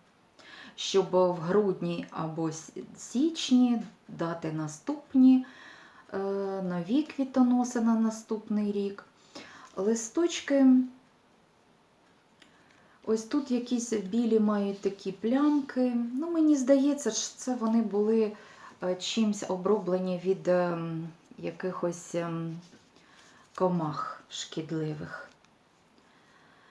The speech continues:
І так, отаке в, в мене відео, така в мене покупка сьогодні неочікувана. Квіточки малесенькі, тому, мабуть, це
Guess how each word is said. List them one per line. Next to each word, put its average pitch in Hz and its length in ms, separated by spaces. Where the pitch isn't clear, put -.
І 359 120
так, 370 300
отаке 254 340
в, 202 180
в 175 40
мене 208 320
відео, 233 400
така 226 280
в 247 60
мене 180 340
покупка 269 540
сьогодні 220 760
неочікувана. 202 1200
Квіточки 208 580
малесенькі, 214 800
тому, 220 420
мабуть, 185 480
це 185 260